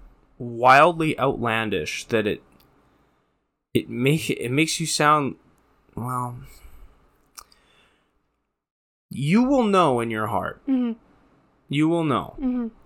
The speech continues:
Speaker 1: I-, you know you're not gonna shift into a reality where Eddie Munson's your boyfriend.
Speaker 2: <laughs> Yeah.
Speaker 1: Like, that's a thing you know, unless you are a delusional person.
Speaker 2: Mm-hmm.
Speaker 1: But to someone who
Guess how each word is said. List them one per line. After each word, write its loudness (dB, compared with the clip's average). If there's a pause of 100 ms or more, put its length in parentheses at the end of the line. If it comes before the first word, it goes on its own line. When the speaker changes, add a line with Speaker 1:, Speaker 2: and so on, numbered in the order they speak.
(140)
Speaker 1:
I-, 0
you 0
know 4
you're -2
not 2
gonna 0
shift -2
into -4
a 0
reality 0
where -2
Eddie -2
Munson's -6
your 4
boyfriend. -4
Speaker 2:
<laughs> 4
Yeah. 8
Speaker 1:
Like, 4
that's 6
a 2
thing 4
you 0
know, 2 (420)
unless -2
you 4
are 2
a 0
delusional 0
person. -6
Speaker 2:
Mm-hmm. -2 (1500)
Speaker 1:
But 4
to 0
someone 4
who -2